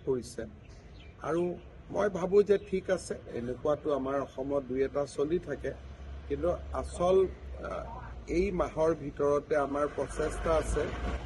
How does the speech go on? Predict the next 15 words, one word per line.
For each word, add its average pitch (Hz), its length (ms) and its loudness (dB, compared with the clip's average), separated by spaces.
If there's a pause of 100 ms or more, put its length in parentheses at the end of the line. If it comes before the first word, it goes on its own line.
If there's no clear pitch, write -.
(220)
যে 156 100 10 (140)
প্ৰটক 170 460 8 (160)
আলফাৰ 156 360 6 (100)
লগত 143 260 4 (460)
চুক্তি - 360 4 (140)
স্বাক্ষৰ 147 440 2 (100)
কৰা 123 180 2 (760)
আৰু 185 120 10 (160)
প্ৰটক 208 440 8 (140)
আলফাৰ 185 340 4 (100)
লগত 185 240 6 (120)
চুক্তি 180 320 0 (160)
স্বাক্ষৰ 160 500 4
হোৱাৰ 160 200 6 (100)
পিছত 139 420 0